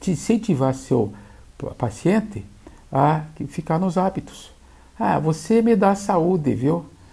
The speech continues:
Então põe as agulhas aí pra mim no lugar da saúde."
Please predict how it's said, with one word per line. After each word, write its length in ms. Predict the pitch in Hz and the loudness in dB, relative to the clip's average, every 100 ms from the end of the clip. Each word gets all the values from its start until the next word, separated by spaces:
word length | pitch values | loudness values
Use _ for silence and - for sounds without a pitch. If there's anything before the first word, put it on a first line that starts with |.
| - - | -20 -4
Então 360 | 143 127 165 180 | -4 2 2 2
põe 200 | - 226 | 2 4
as 100 | 214 | 6
agulhas 340 | 185 196 190 | 4 6 4
aí 80 | 180 | 4
pra 140 | 180 143 | 2 0
mim 200 | 151 165 | 0 0
no 100 | 147 | 0
lugar 280 | 139 135 | 2 2
da 100 | 139 | 0
saúde." 500 | 131 - 135 139 127 | -2 -4 -2 -4 -6